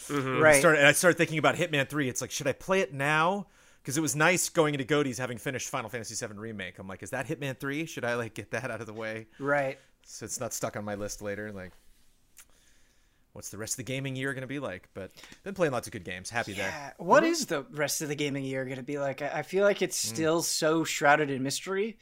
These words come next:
Speaker 1: Oh, yeah.
Speaker 2: Which is exciting, but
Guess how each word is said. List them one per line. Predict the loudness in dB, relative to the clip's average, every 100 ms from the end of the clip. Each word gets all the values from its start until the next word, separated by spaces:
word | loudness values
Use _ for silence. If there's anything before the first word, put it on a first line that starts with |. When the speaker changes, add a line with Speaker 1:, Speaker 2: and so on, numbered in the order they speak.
| -20 _ _ -6
Speaker 1:
Oh, | -2
yeah. | -2 0
Speaker 2:
Which | -2 0
is | 0 0 -2 -4 -6 -12 _ -20 _
exciting, | -2 2 4 4 4 2 -2 -12 -20 _ _ _ _ _ _ _
but | 6 8 8 4